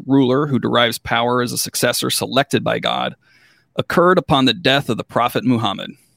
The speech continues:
Born in five seventy to a tribal leader in the trading city of Mecca, Muhammad was raised by his grandfather and uncle after the death of his parents. Around the age of forty, he was visited by the angel Gabriel and received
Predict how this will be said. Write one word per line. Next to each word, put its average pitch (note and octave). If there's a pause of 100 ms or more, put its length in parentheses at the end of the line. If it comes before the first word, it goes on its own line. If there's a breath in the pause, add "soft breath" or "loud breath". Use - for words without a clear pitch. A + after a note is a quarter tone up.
(540 soft breath)
Born -
in G3+
five E3+
seventy B2
to C3+
a G#2+
tribal C#3+
leader C#3
in A#2+
the A#2
trading C3
city A2+
of A2
Mecca, C#3 (400)
Muhammad D#3
was C#3
raised C3+
by A#2
his D3+
grandfather D3
and A2+
uncle B2
after A#2+
the G#2+
death A#2
of G2
his A2+
parents. - (400)
Around A#2+
the A#2+
age B2
of A#2
forty, B2+
he B2+
was C3
visited D3
by C3
the A#2+
angel C3
Gabriel A2+ (160)
and A2+
received B2